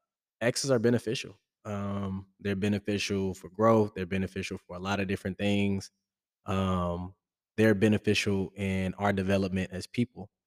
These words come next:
because those are intimate relationships outside of our parents and family members that we also get to choose. So, the other part of exes is it shows us how stupid we are. We're gonna get into that. So,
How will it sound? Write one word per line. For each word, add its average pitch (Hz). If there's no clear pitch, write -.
because 95
those 104
are 101
intimate 101
relationships 92
outside 90
of 87
our -
parents 92
and 87
family 110
members 87
that 95
we 110
also 101
get 95
to 90
choose. -
So, 104
the 98
other 139
part 98
of 95
exes 92
is 87
it 104
shows 98
us 90
how -
stupid -
we -
are. -
We're 123
gonna 117
get 107
into 98
that. -
So, 104